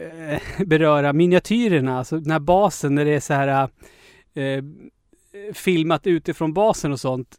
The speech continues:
De ska ju ha cred för att de inte har dataanimerat det. Men helvete, det ser ut som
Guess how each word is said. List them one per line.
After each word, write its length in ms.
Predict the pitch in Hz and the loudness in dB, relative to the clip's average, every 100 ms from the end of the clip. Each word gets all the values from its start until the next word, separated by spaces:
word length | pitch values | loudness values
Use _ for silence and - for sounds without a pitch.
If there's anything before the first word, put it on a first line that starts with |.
| _ | _
De 180 | 185 180 | -2 -2
ska 160 | - | 0
ju 80 | 190 | 0
ha 100 | 180 | 0
cred 400 | - 220 254 202 | -4 0 0 0
för 140 | - 170 | -4 -4
att 140 | - | -2
de 140 | 165 | -2
inte 260 | 156 143 165 | -2 -2 -2
har 300 | 139 143 143 151 | -2 0 -2 -4
dataanimerat 1000 | 151 151 135 151 143 151 202 208 156 131 - | 0 0 2 -2 -2 0 2 2 2 -2 -6
det. 220 | 135 143 - _ _ | -8 -8 -12 _ _
Men 220 | - 160 | -2 -2
helvete, 720 | 123 170 208 156 160 196 - 147 | 0 0 2 2 2 0 -2 -4
det 100 | 160 | 0
ser 120 | 180 | 0
ut 120 | 165 | 0
som 260 | - 151 | 0 0